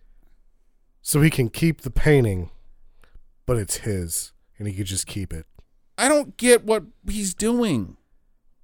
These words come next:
Speaker 1: He just doesn't like anybody. I know he doesn't like L G.
Speaker 2: You've, he, he at some point says, "Thanks for taking out all the competition for me."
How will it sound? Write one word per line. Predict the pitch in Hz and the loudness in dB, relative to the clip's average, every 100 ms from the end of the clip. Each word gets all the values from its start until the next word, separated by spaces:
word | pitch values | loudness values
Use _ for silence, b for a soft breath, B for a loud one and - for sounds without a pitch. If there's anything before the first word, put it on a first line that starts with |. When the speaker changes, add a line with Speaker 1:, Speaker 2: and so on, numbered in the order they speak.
| _ | _
Speaker 1:
He | - 214 | -4 2
just | 262 - | 4 8
doesn't | 247 190 | 8 8
like | 160 156 165 | 8 6 6
anybody. | 170 175 165 175 | 6 4 4 4
I | |
know | 170 269 | 6 6
he | 294 | 6
doesn't | 285 285 | 2 4
like | 247 196 | 6 8
L | 165 143 | 6 4
G. | 104 123 101 - - - | 2 0 0 -6 -14 -8
Speaker 2:
You've, | 208 185 | -6 -6
he, | - - | -8 -2
he | 220 233 | -2 0
at | 196 | -2
some | 196 247 277 | 0 0 2
point | 269 254 | 0 0
says, | 208 208 196 170 b b b b _ _ - | 4 4 4 0 b b b b _ _ -4
"Thanks | 120 104 | -4 -2
for | 98 92 | -4 -6
taking | 85 - 107 101 | -6 -4 -2 -2
out | 98 92 | -2 -2
all | 92 | -4
the | 87 | -6
competition | - 98 90 - 113 - 92 | -6 -6 -6 -6 -6 -4 -8
for | - 87 | -8 -10
me." | 82 73 73 | -10 -14 -20